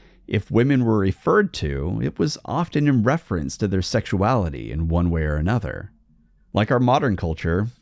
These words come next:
the people back then both vilified and obsessed over women, and their naughty bits. With regard to other examples of self-mutilation in defense of chastity,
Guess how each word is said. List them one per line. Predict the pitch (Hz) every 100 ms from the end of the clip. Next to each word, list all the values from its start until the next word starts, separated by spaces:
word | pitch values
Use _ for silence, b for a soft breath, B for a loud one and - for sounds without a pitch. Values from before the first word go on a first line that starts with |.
| -
the | -
people | 131 127
back | 120 131 127
then | 110 135 127
both | 101 95
vilified | 87 107 127 - 117 120 127 -
and | 113 127 131
obsessed | 117 - - 123 - -
over | 85 82
women, | 82 95 76 50 - - _ - -
and | 85 85 85
their | 82
naughty | 80 78 80 76
bits. | - - - - _ _ _ - - -
With | 98 127
regard | 143 143 147
to | 135 -
other | 123 131
examples | 107 117 127 123 107
of | 101
self-mutilation | - 120 - 113 95 104 110 - 92
in | 90
defense | 87 104 98
of | 80 -
chastity, | - - 208 190 - 135 65 135